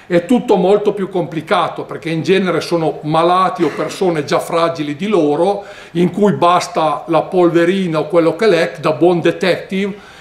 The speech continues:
è la goccia che fa traboccare il vaso, per capirci. Non è l'inquinamento che uccide il malato come pensavano i filosofi presocratici, ma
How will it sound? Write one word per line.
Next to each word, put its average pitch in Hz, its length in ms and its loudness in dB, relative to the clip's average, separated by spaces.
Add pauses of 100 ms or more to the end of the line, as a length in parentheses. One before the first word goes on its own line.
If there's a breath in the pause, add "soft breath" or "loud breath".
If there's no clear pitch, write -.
(120)
è 208 80 2
la 214 140 4
goccia 220 400 0
che 185 120 -6
fa 185 200 -2
traboccare 170 580 -2
il 156 80 0
vaso, 180 380 2
per 147 180 -6
capirci. 151 500 -4
Non 170 220 2
è 214 100 2
l'inquinamento 175 1000 -2
che 170 340 -2 (480 loud breath)
uccide 175 460 0
il 170 80 2
malato 185 500 0
come 165 260 -2
pensavano 170 640 0
i 147 40 -2
filosofi 156 680 2
presocratici, 170 960 -2
ma 180 420 2